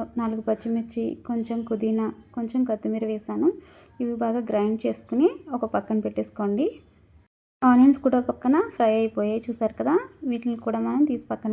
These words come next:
పెట్టుకుందాం. అదే స్టవ్ పై మందపాటి గిన్నె పెట్టుకోండి, బిర్యానీ మాడకుండా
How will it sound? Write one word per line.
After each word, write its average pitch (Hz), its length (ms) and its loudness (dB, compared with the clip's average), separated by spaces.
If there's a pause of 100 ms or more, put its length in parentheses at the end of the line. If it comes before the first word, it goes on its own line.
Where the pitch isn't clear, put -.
పెట్టుకుందాం. 214 480 -2 (1120)
అదే 247 180 4
స్టవ్ 220 280 0
పై 269 80 6 (160)
మందపాటి 233 500 0
గిన్నె 214 220 -2
పెట్టుకోండి, 214 520 -2
బిర్యానీ 220 320 0 (120)
మాడకుండా 208 360 -2